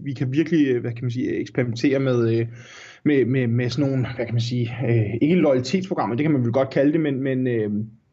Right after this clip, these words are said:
men det er her, vi virkelig kan gå ind og, og, og, og nurture vores, øh, vores eksisterende kunder, og, og forsøge at nurture dem i virkeligheden hen imod en handling. Øhm, noget af det, vi kan se, der fungerer, øh, fungerer ganske udmærket, det er, at, øh,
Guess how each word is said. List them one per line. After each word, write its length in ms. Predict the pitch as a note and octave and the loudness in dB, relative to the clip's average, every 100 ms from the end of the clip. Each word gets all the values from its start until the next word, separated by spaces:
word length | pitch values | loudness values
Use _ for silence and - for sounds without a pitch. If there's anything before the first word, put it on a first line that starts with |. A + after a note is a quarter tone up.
| - | -6
men 100 | D3 | -2
det 20 | C#3 | 2
er 60 | |
her, 100 | D#3+ | 2
vi 80 | D#3+ | 2
virkelig 320 | C#3+ D#3+ E3 | 2 0 -2
kan 100 | - | -6
gå 160 | C3 C3+ | 0 2
ind 180 | D3+ C#3+ | 2 0
og, 440 | C#3+ A#2+ G#2+ - | -2 -2 -2 -4
og, 360 | - - - - | -6 -6 -4 0
og, 220 | G#2+ - | 2 0
og 140 | C3 | 0
nurture 380 | C3+ C#3+ - D3 | 2 2 2 0
vores, 320 | C3 A#2+ A#2 | 2 0 0
øh, 240 | B2 A#2 A2+ | 2 2 2
vores 200 | A#2+ A#2+ | 0 -2
eksisterende 480 | B2 B2 D3+ C3+ | -6 -2 0 0
kunder, 420 | B2+ C#3+ C3 D3+ - - - - - | -2 0 0 0 -4 -18 -20 -20 -2
og, 340 | B2 A#2 A#2 | 2 2 2
og 80 | B2+ | -2
forsøge 280 | B2+ E3 D3+ | 0 0 2
at 60 | |
nurture 280 | C#3 C3 C3+ | 2 2 2
dem 80 | B2+ | 2
i 40 | |
virkeligheden 380 | B2+ D3+ D#3 C3+ | 2 2 2 0
hen 140 | D#3+ | 0
imod 220 | D#3+ D3+ C#3+ | 0 0 -2
en 60 | |
handling. 480 | A#2 A2 C3 D3 D3 | -2 -4 -2 -4 -4
Øhm, 440 | - B2+ A2+ A2+ A2+ - - - - | 0 2 2 -2 -4 -10 -16 -14 0
noget 120 | D#3 | 2
af 60 | D#3 | 4
det, 100 | D3+ | 2
vi 80 | D#3 | 2
kan 120 | F3+ | 0
se, 200 | E3+ D3+ | 0 0
der 80 | C#3+ | -2
fungerer, 640 | C#3+ B2+ C#3+ C#3 A#2+ A2+ | -2 0 0 0 0 -2
øh, 80 | A2+ | -4
fungerer 320 | C3+ B2+ C#3+ | -4 -2 0
ganske 300 | C3+ C3 - | 0 -2 0
udmærket, 420 | D3 B2+ A#2+ D3 D3 - - _ | 0 0 -2 -4 -8 -18 -20 _
det 160 | D3 C3+ | 0 2
er, 80 | C#3 | 2
at, 320 | C#3 B2+ C3 | 2 0 0
øh, 220 | B2 | 0